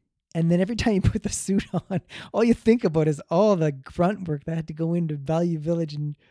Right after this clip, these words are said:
thrift shops looking for a suit, it would just bring back bad memories. I, I, if that's your, your outcome of wearing a secondhand suit, then you doing that makes you cheap.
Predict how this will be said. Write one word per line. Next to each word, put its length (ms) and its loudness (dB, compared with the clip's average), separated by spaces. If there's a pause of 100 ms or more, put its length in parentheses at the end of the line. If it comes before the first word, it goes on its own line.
(160)
thrift 220 4
shops 400 -4 (100)
looking 320 0
for 120 -2
a 60 0
suit, 320 -6 (520)
it 80 2
would 100 4
just 160 -4
bring 160 2
back 320 -2
bad 400 -2
memories. 440 -2 (840)
I, 60 0
I, 360 0
if 200 0
that's 320 -4
your, 120 -2
your 500 2
outcome 480 -2
of 120 -6
wearing 520 -2
a 80 -8
secondhand 560 -4
suit, 280 -4 (460)
then 280 2
you 440 0 (160)
doing 360 6
that 380 -8 (320)
makes 300 0
you 120 -2
cheap. 480 -10